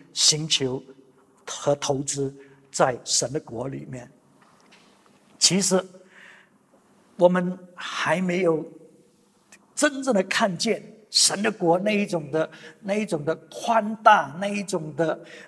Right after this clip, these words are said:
呃，丰盛的，我们还没有看见的。So, actually, we, we, we still have not really discover or know what all that the kingdom of God, that God has prepared for us.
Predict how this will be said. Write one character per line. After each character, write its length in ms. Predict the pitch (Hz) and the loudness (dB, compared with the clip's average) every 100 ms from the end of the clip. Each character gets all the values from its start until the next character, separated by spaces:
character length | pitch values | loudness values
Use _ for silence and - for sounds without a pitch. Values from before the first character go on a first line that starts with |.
| - | -10
呃， 280 | - 139 143 | -4 -2 -4
丰 460 | - - 277 277 | -10 4 4 4
盛 380 | 262 - 240 180 | 2 2 0 -4
的， 180 | 135 - | -8 -8
我 100 | 165 | -8
们 140 | 175 151 | -4 -2
还 140 | 160 | 0
没 100 | 208 | 2
有 80 | 196 | 0
看 260 | - 202 156 | 0 -4 -2
见 260 | 165 143 | -4 -6
的。 100 | 117 - - - - | -10 -18 -20 -20 -16
So, 400 | - - 214 175 - - - - _ _ _ _ _ _ | -4 4 4 4 -8 -18 -20 -20 _ _ _ _ _ _
actually, 420 | 214 214 220 202 | 0 2 4 4
we, 300 | 185 175 185 214 | 2 2 0 -4
we, 220 | 214 214 214 | -8 -6 -2
we 100 | 208 | -2
still 280 | - 277 | 0 0
have 200 | 247 202 | 2 2
not 300 | 208 196 208 202 | 2 2 2 0
really 760 | 226 277 294 262 254 240 - - _ _ _ _ _ _ | -6 -2 -2 -2 -2 -4 -8 -20 _ _ _ _ _ _
discover 680 | 214 214 - 240 233 233 208 | -2 -2 0 0 2 2 4
or 220 | 208 202 | 6 6
know 340 | 196 196 233 254 | 6 8 8 6
what 500 | 170 160 175 240 - - - _ _ _ _ _ _ _ _ _ - | 4 2 8 8 6 -8 -20 _ _ _ _ _ _ _ _ _ 0
all 360 | - 269 262 | 4 6 6
that 140 | 247 233 | 4 2
the 80 | 214 | -2
kingdom 380 | - 247 240 | -2 0 0
of 140 | 226 202 | 0 4
God, 300 | 220 208 214 - - _ _ | 8 8 6 -10 -20 _ _
that 180 | - 180 | -2 4
God 220 | 208 208 | 6 6
has 200 | 185 190 | 6 -4
prepared 440 | - 196 - - 196 | -4 -6 -2 -4 -4
for 180 | 160 151 | -8 -8
us. 320 | - - | -12 -20